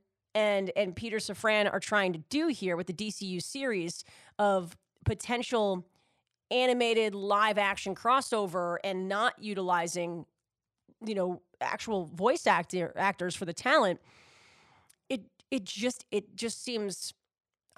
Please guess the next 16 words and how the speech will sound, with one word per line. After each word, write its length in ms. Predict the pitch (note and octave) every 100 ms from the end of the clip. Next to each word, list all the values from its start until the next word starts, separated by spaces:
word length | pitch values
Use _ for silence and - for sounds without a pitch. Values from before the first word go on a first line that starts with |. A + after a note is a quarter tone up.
| -
I 40 |
don't 140 | D4+ C#4+
know, 260 | G3+ A3+ - -
irresponsible 960 | C#4+ C#4+ - - - B3 F4 F4+ G4+ _ _ -
in 140 | D4 D4
a 40 |
lot 200 | D4+ D4+
of 80 | D#4+
ways, 440 | D#4+ F4 F#4 - - -
um, 400 | A3 G#3+ G#3 F3+ _ _ _ _ _ _ _ _ _
and, 160 | B3 B3+
like, 240 | A#3 - -
unrealistic, 520 | A#3 B3 C4 C4 B3+ A3+ _ _ _ _ _ _ _ _ _ A#3 C4 G#3 D4 - G3 - - _ _ _ -
you 120 | G#3+
know, 260 | G#3 A#3+ A3+
like, 280 | A#3 -